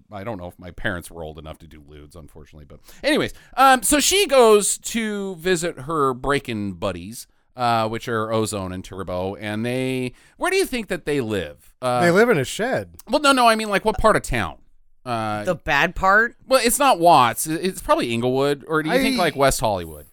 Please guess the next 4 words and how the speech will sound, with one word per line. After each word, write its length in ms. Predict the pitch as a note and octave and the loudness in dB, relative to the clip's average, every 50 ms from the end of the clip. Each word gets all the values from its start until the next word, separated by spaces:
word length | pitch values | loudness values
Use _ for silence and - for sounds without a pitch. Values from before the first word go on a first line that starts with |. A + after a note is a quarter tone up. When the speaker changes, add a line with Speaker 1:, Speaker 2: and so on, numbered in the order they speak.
| _ _ | _ _
Speaker 2:
feel 420 | - F#3+ F#3+ G3 G3 G3 F#3+ F3+ F3 | -16 -8 -4 -2 -2 -2 -2 -2 -4
like 400 | E3+ D#3 D3+ D3+ C#3+ - - - | -2 -2 -2 -2 -4 -4 -8 -12
it's 480 | C#3+ C#3+ C#3 A2 - - - - - - _ _ | -10 -10 -10 -10 -12 -14 -14 -14 -16 -18 _ _
probably, 1500 | - - - D#3+ D#3 D#3 D#3 D3+ D3+ D3 D3 C#3+ C#3 C3 B2+ C3+ C3 C3+ B2+ B2+ B2 A#2+ A#2 A2+ A2 A2 A2 A2 G#2+ _ | -20 -18 -12 -8 -6 -4 -2 -2 -4 -4 -6 -8 -8 -8 -10 -10 -10 -10 -10 -10 -12 -14 -16 -18 -20 -20 -20 -20 -20 _